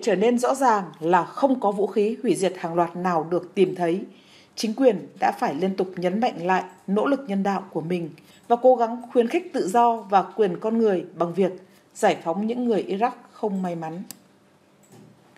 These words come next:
Chính quyền Bush trực tiếp hoặc gián tiếp, cố ý hoặc vô ý, cho phép giữ bí mật các tù nhân, tra tấn hoặc hành hạ nhằm đạt được tin tức tình báo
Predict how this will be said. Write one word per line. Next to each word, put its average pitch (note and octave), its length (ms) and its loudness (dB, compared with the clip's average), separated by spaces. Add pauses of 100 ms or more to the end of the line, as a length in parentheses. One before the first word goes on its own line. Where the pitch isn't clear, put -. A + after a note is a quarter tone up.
(420)
Chính G3+ 220 0
quyền G#3 240 2
Bush C4+ 300 0 (300)
trực - 200 2
tiếp E4+ 120 6 (260)
hoặc - 180 4 (200)
gián F3+ 240 0
tiếp, D#4 120 2 (380)
cố G#3+ 160 6
ý A3 300 -2 (160)
hoặc - 140 4 (280)
vô G#3 160 6
ý, G3 260 -4 (400)
cho A#3+ 140 2
phép C#4+ 260 -2
giữ A#3 200 -4
bí B3+ 140 0
mật C4+ 240 0
các C#4 220 -2
tù A#3+ 80 2
nhân, A#3 300 0 (260)
tra A3 160 2
tấn G#3 300 -2 (160)
hoặc B3 120 4 (100)
hành G#3 200 -2
hạ G#3+ 360 -4
nhằm G#3 280 0
đạt F#3 220 0
được - 400 -4
tin A3+ 200 0
tức D#4+ 120 -2 (120)
tình F3 180 0
báo E3+ 340 0